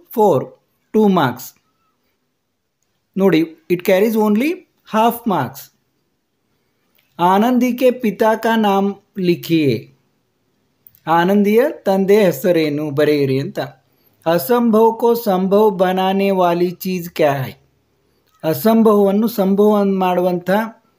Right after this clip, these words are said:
ವಸ್ತು ಯಾವುದು ಅಥವಾ ಸಂಗತಿ ಯಾವುದು ಅಂತ. ನಿಂದಾ ನಿಂದಾ ಕರ್ನೆ ವಾಲೋ ಕೆ ಲಿಯೇ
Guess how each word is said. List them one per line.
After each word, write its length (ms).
ವಸ್ತು 360
ಯಾವುದು 580
ಅಥವಾ 280
ಸಂಗತಿ 480
ಯಾವುದು 480
ಅಂತ. 220
ನಿಂದಾ 460
ನಿಂದಾ 480
ಕರ್ನೆ 400
ವಾಲೋ 500
ಕೆ 340
ಲಿಯೇ 320